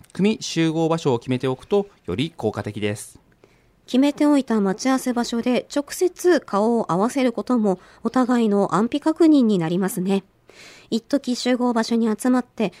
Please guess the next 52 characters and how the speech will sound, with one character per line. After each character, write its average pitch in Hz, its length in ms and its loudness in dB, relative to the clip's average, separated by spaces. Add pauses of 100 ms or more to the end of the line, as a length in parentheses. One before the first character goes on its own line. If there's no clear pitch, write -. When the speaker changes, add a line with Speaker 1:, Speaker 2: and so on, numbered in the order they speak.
(120)
Speaker 2:
そ 311 120 -6
こ 381 140 0
か 349 160 2
ら 302 180 4
実 - 220 -4
際 269 200 2
に 233 260 0
緊 254 180 2
急 254 180 -2
避 226 180 0
難 233 180 2
場 214 100 -2
所 220 160 -4
や 214 260 2
避 - 140 -2
難 233 200 2
所 233 100 0
ま 180 160 0
で 214 240 -2
歩 190 200 2
い 359 60 6
て 294 140 0
み 277 100 4
る 254 120 0
と、 - 260 -4 (320)
そ 277 140 -4
こ 440 140 4
に 453 120 6
住 453 200 0
む 440 100 6
人 - 220 -2
な 202 140 2
ら 392 140 6
で 359 100 6
は 233 140 4
の 160 100 0
危 - 120 -12
険 226 240 0
も 214 240 2
発 - 260 -8
見 262 160 2
で 285 100 0
き - 140 -2
る 440 80 2
か 359 100 2
も 190 140 2
し - 120 -6
れ 190 60 0
ま 196 140 -2
せ 214 160 0
ん 185 100 -2
ね。 185 200 -2